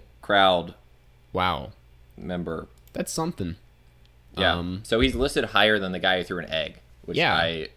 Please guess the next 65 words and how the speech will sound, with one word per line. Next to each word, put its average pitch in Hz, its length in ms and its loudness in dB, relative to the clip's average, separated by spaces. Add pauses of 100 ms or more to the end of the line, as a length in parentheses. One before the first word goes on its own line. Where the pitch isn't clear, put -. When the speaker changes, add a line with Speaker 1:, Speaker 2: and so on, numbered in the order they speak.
(120)
Speaker 1:
I've 92 140 2
not 110 160 4
seen 107 120 -2
the 87 60 -8
film, 90 260 -4
so 85 120 -8
that 78 140 -4
does 82 160 -10
not 80 180 -6
mean 85 180 -8
anything 78 340 -12
to - 100 -18
me. - 180 -16 (260)
Speaker 2:
I 214 120 -6
think 403 180 -4
I 330 80 0
remember 156 480 0
a 101 80 2
guy 82 200 -2
throwing 80 300 -12
an 71 100 -12
egg, 71 200 -10
actually. 76 580 -12
I - 60 -14
think 233 160 -6
there 196 80 0
were 131 60 2
a 101 40 -2
few 127 140 -4
guys 80 240 -2
that - 140 -16
threw 69 180 -10
eggs, - 420 -12 (160)
but 71 220 -6 (960)
it's 139 140 -8
not 156 240 -2
that 92 180 0
good 90 140 -6
of 80 80 -8
a - 20 -8
movie. 73 340 -10
It's, - 180 -10
it's - 180 -10
okay, 92 180 -6
Speaker 1:
Yeah, 85 240 2
and 135 140 6
honestly, 147 320 2
Speaker 2:
but - 100 -10
Speaker 1:
I 104 120 0
cannot 107 340 0
confirm 87 380 -6
if 82 100 -12
he 82 80 -10
speaks - 260 -14
in 85 80 -10
this 73 140 -14
movie 76 240 -12
or 71 80 -14
not. 67 180 -10
Speaker 2:
All 95 140 -2
right, 67 240 -10
yeah, 85 140 -6
yeah, 58 440 -10
yeah. - 60 -10
Speaker 1:
Um, 69 460 -14